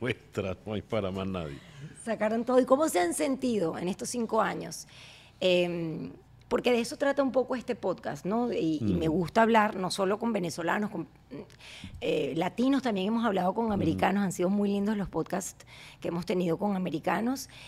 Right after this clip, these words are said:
Speaker 2: y trata de eso, del choque de la cultura, de volver a empezar en un país distinto, en un país, eh, que a
Speaker 1: Ujú.
Speaker 2: veces nos da, eh, miedo, aprender, eh, de todo, ¿no?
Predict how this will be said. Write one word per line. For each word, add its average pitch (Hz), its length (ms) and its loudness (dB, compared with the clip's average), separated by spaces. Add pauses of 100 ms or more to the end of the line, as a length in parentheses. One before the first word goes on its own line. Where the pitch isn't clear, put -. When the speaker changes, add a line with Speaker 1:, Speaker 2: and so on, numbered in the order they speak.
(200)
Speaker 2:
y 220 120 0
trata 226 340 4
de 214 120 2
eso, 170 220 -4
del 170 220 0
choque 208 300 -2
de 208 120 -2
la 196 140 -4
cultura, 214 1000 0
de 175 200 -2
volver 180 380 0
a 247 40 0
empezar 214 460 0
en 185 100 0
un 190 120 -2
país 165 220 -2
distinto, 233 640 -2
en 196 60 -4
un 180 120 -6
país, 185 420 -2 (420)
eh, 196 200 2
que 185 100 0
a - 20 2
Speaker 1:
Ujú. 170 100 -2
Speaker 2:
veces 202 300 -6
nos 190 180 -6
da, 147 380 -2
eh, 165 380 -4
miedo, 214 920 4 (300)
aprender, 208 720 -2 (760)
eh, 202 340 -6 (160)
de 202 140 -4
todo, 220 420 6
¿no? 226 340 -2